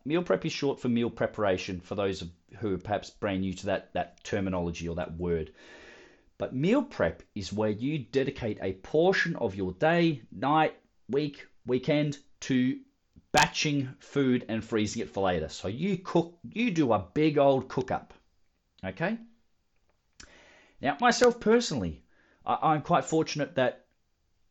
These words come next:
my wife does contribute to the meal prep. Sometimes she does a little bit, sometimes she does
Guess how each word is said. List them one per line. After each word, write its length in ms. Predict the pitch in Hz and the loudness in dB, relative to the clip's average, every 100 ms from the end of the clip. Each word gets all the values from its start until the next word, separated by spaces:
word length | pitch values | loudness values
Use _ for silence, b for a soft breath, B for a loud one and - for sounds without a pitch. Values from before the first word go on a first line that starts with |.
| _ _ 123 | _ _ 0
my 160 | 139 | 2
wife 340 | 135 143 147 - | 6 6 6 4
does 200 | 143 - | 2 2
contribute 580 | 123 - 143 131 135 - | -4 -2 0 0 -2 0
to 200 | 131 117 | 0 2
the 200 | 120 120 | 2 2
meal 220 | 120 120 | 2 0
prep. 300 | 120 95 - | 0 -4 -2
Sometimes 360 | 123 127 147 | -4 0 -2
she 120 | 131 143 | 0 0
does 160 | 135 | 0
a 40 | 135 | 0
little 200 | 156 190 | 0 0
bit, 160 | - | -2
sometimes 420 | - 110 127 127 | -4 -4 -2 -4
she 140 | - 123 | -4 -2
does 280 | 127 123 | -2 -4